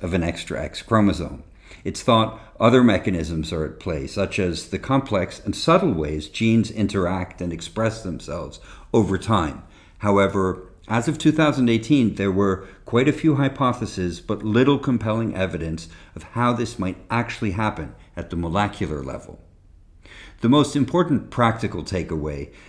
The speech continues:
is that the wide variety of K S health risks are significantly more extensive than previously thought, but also now well identified, allowing to address or prevent many of them at an early stage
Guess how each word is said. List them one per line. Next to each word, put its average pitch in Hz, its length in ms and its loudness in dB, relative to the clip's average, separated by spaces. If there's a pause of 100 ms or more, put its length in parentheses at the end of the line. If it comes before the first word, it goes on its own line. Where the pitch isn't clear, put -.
is 85 180 -6
that 110 180 2
the 110 100 2
wide 120 380 2
variety 107 540 2
of 87 140 -4
K 110 200 -2
S 95 200 -4
health 98 300 -2
risks - 460 -8
are 95 140 -6
significantly 123 880 0
more 120 400 4
extensive - 840 -4 (280)
than 87 180 -2
previously 104 640 0
thought, 85 480 -4 (420)
but 113 200 0
also 139 480 2
now 110 260 0
well 117 440 2
identified, 104 840 -2 (300)
allowing 113 380 2
to 113 180 -2
address 113 500 2
or 87 80 -4
prevent 113 480 0
many 87 320 -2
of 80 160 -6
them 82 280 -8 (200)
at 101 140 0
an 113 120 4
early 135 300 2
stage - 540 -12